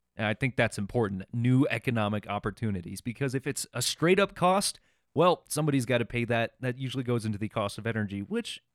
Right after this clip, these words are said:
as we know, has skyrocketed right now. We don't want that to go any higher. So if we can keep any associated energy costs low and turn it into economic opportunity, I don't see why C C U S can't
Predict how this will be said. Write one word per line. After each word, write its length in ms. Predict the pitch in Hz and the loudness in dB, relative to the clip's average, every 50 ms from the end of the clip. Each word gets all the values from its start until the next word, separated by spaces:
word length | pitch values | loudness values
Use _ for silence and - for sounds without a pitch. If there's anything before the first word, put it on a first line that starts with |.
| _ _ 104 | _ _ -16
as 180 | 98 95 90 - | -14 -14 -10 -6
we 100 | 104 107 | -4 -2
know, 260 | 139 160 160 156 - _ _ - | 0 0 0 -2 -4 _ _ -10
has 180 | 147 135 - - | -6 -4 -4 -2
skyrocketed 580 | - 175 175 160 151 143 131 - 135 120 120 110 | 4 4 6 6 8 6 4 2 0 -2 0 2
right 220 | 117 113 110 95 | 2 0 0 0
now. 180 | 117 110 110 110 | -2 -2 0 0
We 80 | 127 | 0
don't 180 | 127 127 120 117 | 0 0 0 0
want 220 | 123 117 110 - | -2 -4 -2 -2
that 180 | 123 107 87 - | -4 -4 -4 -4
to 80 | 123 | -6
go 160 | 104 107 101 95 - | -6 -4 -6 -4 -2
any 160 | 110 104 101 | -2 -2 -2
higher. 340 | 98 104 98 92 95 101 98 | -4 -4 -4 -6 -6 -8 -10
So 140 | - - 107 | -10 -10 -8
if 80 | - | -6
we 80 | 135 151 | -6 -6
can 120 | - 175 | -4 -6
keep 220 | - - 160 - - | -4 -4 -6 -6 -4
any 200 | 139 147 160 165 | -4 -2 -2 -2
associated 680 | 160 - - 135 131 120 - 120 113 107 104 104 98 - _ _ _ _ - | -4 -2 0 0 0 0 0 -2 -4 -2 -2 -4 -6 -8 _ _ _ _ -2
energy 320 | 123 - 151 143 127 131 120 | 0 2 2 2 0 -2 0
costs 460 | - 120 117 110 104 - - - - - | 2 2 4 4 2 0 -4 -12 -10 -6
low 380 | 147 147 139 127 120 123 - - | -2 0 2 2 2 0 -2 -4
and 100 | 107 - | -8 -6
turn 200 | - 110 101 98 | -4 -4 -4 -2
it 80 | 95 | -4
into 280 | 98 95 - 98 95 - - | -4 -6 -4 -6 -8 -4 -4
economic 480 | 165 160 - 156 147 151 147 135 - 135 | -6 -4 -4 -4 -2 -2 -2 -2 -2 -2
opportunity, 640 | 123 107 113 104 - 117 113 110 104 107 104 - _ _ _ _ _ _ _ - | -2 -2 -2 -4 -4 -2 -2 -2 -2 -2 -4 -6 _ _ _ _ _ _ _ -8
I 120 | - 120 131 | -6 -2 0
don't 180 | 139 139 120 | 0 -2 0
see 180 | - - 139 127 | -2 0 2 2
why 200 | 113 107 101 95 | 4 4 2 0
C 200 | - - 123 117 | 0 -2 -2 -2
C 160 | - - 123 | -2 -2 -4
U 260 | 110 104 107 101 104 | -4 -4 -4 -2 0
S 240 | 101 95 - - - _ _ _ | -2 -2 -4 -6 -14 _ _ _
can't 380 | - - - 147 135 120 - | -20 -8 -4 -2 -2 -2 -2